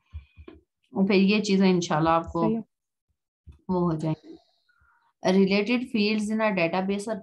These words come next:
Speaker 1: grouped to form a, related fields जो होती हैं database में,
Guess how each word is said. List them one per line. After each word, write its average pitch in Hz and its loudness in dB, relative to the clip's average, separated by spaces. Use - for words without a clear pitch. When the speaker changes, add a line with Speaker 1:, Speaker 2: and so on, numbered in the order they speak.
Speaker 1:
grouped 190 -2
to - -6
form 175 2
a, 185 0
related 185 0
fields 214 -4
जो 202 -2
होती 170 -2
हैं 185 0
database 160 -4
में, 190 -6